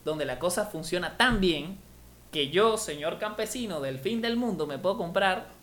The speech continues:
el día de mañana una laptop sin necesidad de que me la regalen porque mi trabajo como campesino es valorado y en los precios han sido establecidos y yo puedo dar una mano de obra acorde, ¿sí? Y puedo recibir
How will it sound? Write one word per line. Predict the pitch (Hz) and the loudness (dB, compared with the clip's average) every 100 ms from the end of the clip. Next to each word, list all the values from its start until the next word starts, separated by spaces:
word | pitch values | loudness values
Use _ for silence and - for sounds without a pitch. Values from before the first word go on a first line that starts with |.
| - | -8
el | 139 | -4
día | 143 175 | 0 0
de | |
mañana | 185 196 196 165 135 | 0 -2 -2 -2 -4
una | 127 160 175 | -4 -2 2
laptop | 196 180 - 185 - - - | 2 2 -2 -6 -6 -16 -20
sin | - 165 151 | -10 -6 -6
necesidad | 135 135 139 | -6 -4 -2
de | 156 | -2
que | 185 | -2
me | 190 | 0
la | 185 | 0
regalen | 185 185 156 156 190 | 0 0 0 -2 0
porque | 185 185 208 - - - - | -2 -2 -6 -6 -16 -20 -6
mi | 170 170 | -4 0
trabajo | 160 147 190 180 | 2 4 4 2
como | 151 143 | -2 -4
campesino | 135 135 127 196 185 | -4 -4 -4 -4 -2
es | |
valorado | 180 170 156 202 151 165 - - - 131 | 0 2 4 4 2 -2 -12 -20 -14 -6
y | 127 | -2
en | 123 | -2
los | 120 | 0
precios | 190 202 170 156 | 2 2 2 0
han | 156 | -2
sido | 170 | -2
establecidos | 175 180 180 180 - 180 143 131 | -2 0 0 -2 -2 -2 -2 -2
y | |
yo | 131 135 | -4 -2
puedo | 170 165 151 | 2 4 4
dar | 151 | 4
una | 156 147 | 0 -6
mano | 147 147 147 | -6 -4 -2
de | |
obra | 143 143 151 170 - - - - - - | 0 2 0 -2 -14 -20 -20 -20 -20 -6
acorde, | 139 139 190 202 170 147 175 - - - - - - - | -6 4 8 8 8 0 -4 -10 -20 -20 -20 -20 -20 -14
¿sí? | - 156 120 120 - - | -4 -2 -2 -6 -16 -6
Y | 135 | -6
puedo | 131 151 170 | -2 2 2
recibir | 160 143 - 135 170 196 - | 2 0 -2 2 4 4 2